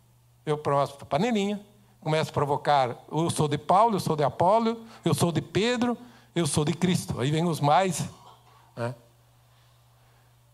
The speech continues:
Então que esse mandamento nos ajude a refletir antes de, primeiro,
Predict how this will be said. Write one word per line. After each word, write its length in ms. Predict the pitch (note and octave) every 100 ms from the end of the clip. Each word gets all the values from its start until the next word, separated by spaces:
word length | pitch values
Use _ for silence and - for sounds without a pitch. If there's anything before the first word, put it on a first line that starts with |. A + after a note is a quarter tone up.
| _ _ _ _ _ _ _ _ _ _ _ _ _ _ _ _ _ _ _ _ _ A3
Então 320 | A#3 C4+ C4
que 340 | - D4 A3+ - - - _ _ _ _ _ _ _ _ _ _ _ -
esse 280 | A#3 A#3+
mandamento 680 | G#3+ G#3+ G3 E3+ D#3 C#3 A2 - - _ _ _ _ _ _ _ _ _ _ _ _ _ _ _ _ _ _
nos 240 | F3+ A#3+ G#3+
ajude 720 | G#3 D3+ C4 C#4+ D#3+ A#2+ - - _ _ _ _ _ _ _ _ _ _ _ _ _ _ _ _ _ _ _ -
a 100 | F#3+
refletir 560 | A3+ A3+ G#3 - A#3 G3
antes 280 | G3+ G3
de, 120 | E3+ F3
primeiro, 460 | F3 F3 G3+ A3+